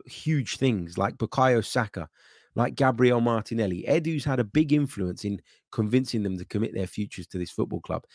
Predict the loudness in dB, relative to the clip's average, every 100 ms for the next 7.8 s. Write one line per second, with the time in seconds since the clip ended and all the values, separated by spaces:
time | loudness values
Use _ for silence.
0 | -20 -20 _ 6 8 8 4 0 2 6
1 | 6 6 2 0 -2 -2 0 2 2 2
2 | 4 4 2 -2 0 0 0 2 0 0
3 | -2 0 0 0 0 -2 -6 -20 -20 _
4 | -10 -2 0 2 2 2 2 2 0 -4
5 | _ _ 6 6 6 4 6 6 6 4
6 | 2 2 4 6 4 4 4 4 4 2
7 | 2 2 2 2 2 2 0